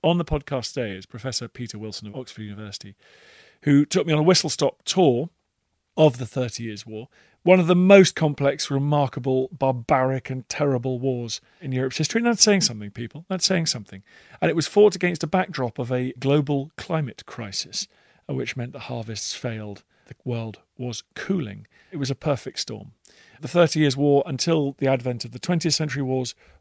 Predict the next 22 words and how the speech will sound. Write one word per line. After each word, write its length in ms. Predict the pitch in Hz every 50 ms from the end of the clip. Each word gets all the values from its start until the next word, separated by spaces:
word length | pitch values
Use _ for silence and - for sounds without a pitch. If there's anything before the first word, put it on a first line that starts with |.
| _
was 180 | 151 147 113 127
long 360 | 131 139 147 151 147 143 151
remembered 520 | 151 131 123 123 123 120 120 117 117 107 - -
in 140 | 127 113
Germany 500 | 110 107 120 117 113 110 110 107 107 107
as 100 | 104 98
the 100 | - 104
darkest 720 | 98 104 - 127 113 104 98 - - - 101 - - - - _ -
of 160 | 107 - _
times. 640 | - - 101 98 98 104 104 107 107 110 - - - _ _ _ - _
As 160 | - 143 131 - -
armies, 380 | - 143 139 135 135 131 127 -
domestic 420 | - 127 123 120 - - 123 -
and 140 | 123 117 110
foreign, 300 | - 123 120 117 113 113
marched 440 | 120 127 127 120 123 - - - -
to 140 | - 131 123
and 160 | 113 110 107
fro, 440 | - - 123 113 110 107 104 101 98 - _ _ _ _ _ _ _ _ _ _
acts 260 | 143 139 120 - -
of 140 | 120 110 -
barbarism 580 | 123 117 113 113 110 110 107 101 110 104 101